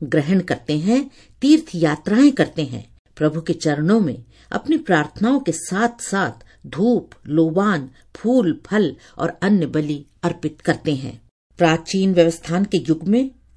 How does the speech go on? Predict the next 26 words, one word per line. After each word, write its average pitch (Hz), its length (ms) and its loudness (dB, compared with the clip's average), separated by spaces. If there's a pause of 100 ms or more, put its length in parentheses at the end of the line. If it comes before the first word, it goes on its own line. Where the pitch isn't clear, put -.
(160)
पशुओं 254 340 0
की 269 160 0
बलि 160 340 2
अर्पित - 360 -2
की 160 120 -6
जाती 131 320 -6
थी, - 300 -16 (380)
किंतु 196 400 0
आज 196 320 0 (160)
हम 262 240 0
ख्रिस्तीय 170 560 -4 (460)
पशु 220 240 2
बलि 220 280 2
अर्पित 202 460 -4
नहीं 180 280 0
करते, 233 480 -4 (500)
इसलिए 247 600 0 (240)
कि 214 80 -2
प्रभु 180 280 0
यीशु 254 280 0
ख्रीस्त 254 580 -2
ने 269 360 4 (580)
अपने 208 320 0
क्रूस - 600 -4
बलिदान 156 560 2
द्वारा 131 320 0